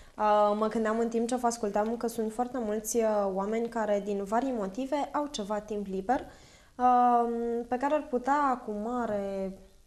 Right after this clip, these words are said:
satisfacție să-l petreacă în centrele de G S P C. Uh, mă gândesc la cei care au diverse pregătiri. Vorbim de oameni care au făcut studii, uh, în domeniul medical, de exemplu. Avem, uh,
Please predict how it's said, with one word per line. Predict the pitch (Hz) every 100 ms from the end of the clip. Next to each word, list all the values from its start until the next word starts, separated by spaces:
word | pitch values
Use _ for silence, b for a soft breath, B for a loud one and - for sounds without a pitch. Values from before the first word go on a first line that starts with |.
| -
satisfacție | - 226 214 208 - 226 226 214
să-l | 202 208
petreacă | 196 202 214 214 190
în |
centrele | 185 202 190 185 175 175
de | 180
G | 175 185
S | 185 180
P | 165 170
C. |
Uh, | 214 226 226 B B B - 208 202 196 202
mă | 202
gândesc | 208 214 233 233
la | 233
cei | 247 247
care | 247 226
au | 226
diverse | 233 220 226 226 233
pregătiri. | - 202 202 202 214 175
Vorbim | 175 185 190 196 208
de | 208 208 202 202
oameni | 196 196 202
care | 202 202
au | 190
făcut | 190 190 190 202
studii, | - 202 196 208 202
uh, | 196 196 196
în | 190
domeniul | 165 170 196
medical, | 220 240 - 302
de | 202
exemplu. | 190 196 175 175
Avem, | 170 190 233 240
uh, | 233 233 233